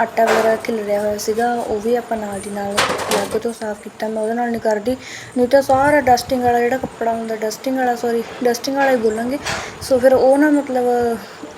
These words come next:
ਡਸਟਿੰਗ ਵਾਲਾ ਨਹੀਂ, ਸੌਰੀ, ਰਸੋਈ ਦੀ ਸਫਾਈ ਵਾਲਾ ਬੋਲਾਂਗੇ। ਡਸਟਿੰਗ ਤਾਂ ਮਿੱਟੀ ਹੋ ਜਾਂਦੀ ਹੈ ਨਾ,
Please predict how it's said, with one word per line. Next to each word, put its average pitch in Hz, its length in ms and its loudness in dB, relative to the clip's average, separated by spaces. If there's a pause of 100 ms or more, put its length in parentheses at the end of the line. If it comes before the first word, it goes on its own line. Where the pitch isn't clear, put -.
(120)
ਡਸਟਿੰਗ 277 380 2
ਵਾਲਾ 320 180 4
ਨਹੀਂ, 233 140 0
ਸੌਰੀ, 262 200 4
ਰਸੋਈ 262 360 4
ਦੀ 254 120 0
ਸਫਾਈ 247 340 4
ਵਾਲਾ 240 140 6
ਬੋਲਾਂਗੇ। 226 520 -4
ਡਸਟਿੰਗ 247 420 -2
ਤਾਂ 269 80 0
ਮਿੱਟੀ 233 320 -6
ਹੋ 240 100 2
ਜਾਂਦੀ 214 280 -2
ਹੈ 220 40 -4
ਨਾ, 240 80 -6